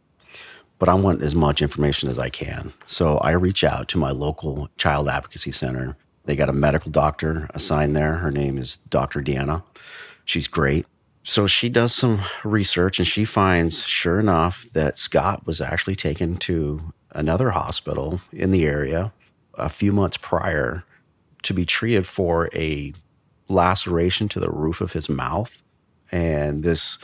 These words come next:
injury was explained to the E R doctor that Scott had fallen off a bed while under the care of, guess who? Kyle.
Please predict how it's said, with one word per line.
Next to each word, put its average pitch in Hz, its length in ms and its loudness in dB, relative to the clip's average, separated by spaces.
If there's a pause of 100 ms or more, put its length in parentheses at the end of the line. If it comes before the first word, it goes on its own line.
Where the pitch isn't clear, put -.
(460)
injury 110 380 4
was 90 220 4
explained 98 480 2
to 98 80 0
the 73 420 2
E 104 140 2
R 92 180 6
doctor 95 540 2
that 78 320 0 (240)
Scott 82 420 2
had 78 160 -4
fallen 87 380 2
off 78 220 0
a 78 60 0
bed 78 480 2 (760)
while 85 280 4
under 87 200 2
the 85 120 0
care 85 420 2
of, 73 480 0
guess 82 240 0
who? 98 360 0 (800)
Kyle. - 420 -2